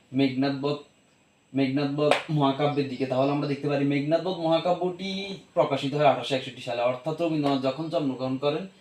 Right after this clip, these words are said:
সেই সময়ই মেঘনাদ বধ কাব্য প্রকাশিত হয়। তার মানে বোঝা যাচ্ছে, মানে এটা থেকে আমরা বুঝতে পারি যে মাইকেল মধুসূদন দত্ত কেন সবকিছুর প্রথম জনক,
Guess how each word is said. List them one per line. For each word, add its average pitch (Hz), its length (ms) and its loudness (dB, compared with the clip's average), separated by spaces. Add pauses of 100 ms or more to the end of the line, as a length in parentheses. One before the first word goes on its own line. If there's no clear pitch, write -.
(120)
সেই 160 200 0
সময়ই 165 400 0 (160)
মেঘনাদ 127 360 0
বধ 139 180 0
কাব্য 135 200 2 (420)
প্রকাশিত 135 480 0
হয়। 113 260 -2
তার 156 260 4
মানে 175 200 -2
বোঝা 175 240 -4
যাচ্ছে, 175 380 0 (1200)
মানে 151 260 0 (1080)
এটা 175 240 0
থেকে 214 200 0
আমরা 220 180 6
বুঝতে 160 280 0
পারি 127 220 6
যে 127 120 0
মাইকেল 131 400 2
মধুসূদন 175 420 -4
দত্ত 185 220 -4 (140)
কেন 156 140 4
সবকিছুর 151 640 -4 (160)
প্রথম 143 360 0
জনক, 120 260 -4